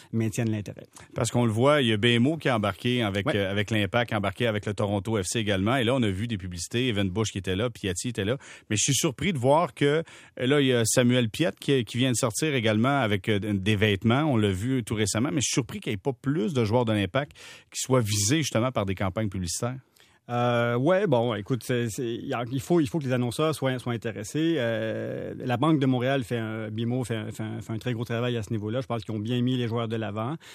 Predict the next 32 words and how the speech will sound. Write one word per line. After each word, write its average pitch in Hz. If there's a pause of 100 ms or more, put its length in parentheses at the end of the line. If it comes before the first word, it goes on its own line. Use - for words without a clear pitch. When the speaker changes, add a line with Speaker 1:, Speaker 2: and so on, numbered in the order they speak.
(180)
Speaker 1:
Mais 113
encore 135
une 131
fois, 147
on 120
est 135
sur 113
un, 110
sur 107
un 110
produit 110
qui 123
a -
une 110
résonance 113
locale, 131 (300)
qui, 120
qui - (100)
commence 180
à 127
toucher 123
au 139
grand 113
public. 104 (100)
Le, 131 (100)
le 135
soccer 143
arrive 131
dans 113
le 113
mainstream, 131
par-, 107